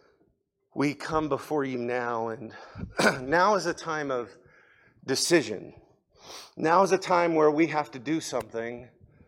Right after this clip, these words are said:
in our hearts. Maybe we need to respond to you.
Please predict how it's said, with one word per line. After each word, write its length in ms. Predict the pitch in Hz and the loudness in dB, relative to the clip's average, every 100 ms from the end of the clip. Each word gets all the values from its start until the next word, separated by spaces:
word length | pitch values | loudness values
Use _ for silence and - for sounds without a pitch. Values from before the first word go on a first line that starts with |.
| _ _ _ _ | _ _ _ _
in 160 | - 139 | -6 0
our 140 | 131 | 0
hearts. 800 | 120 135 131 190 - - - - - - _ _ _ - | 2 6 6 4 -6 -10 -10 -14 -18 -20 _ _ _ -8
Maybe 240 | 127 127 | -6 -4
we 140 | 127 | -4
need 160 | 131 131 | -4 -6
to 100 | 117 | -8
respond 520 | 113 - 127 120 123 | -10 -10 -12 -12 -14
to 120 | 139 | -14
you. 240 | 123 123 | -12 -12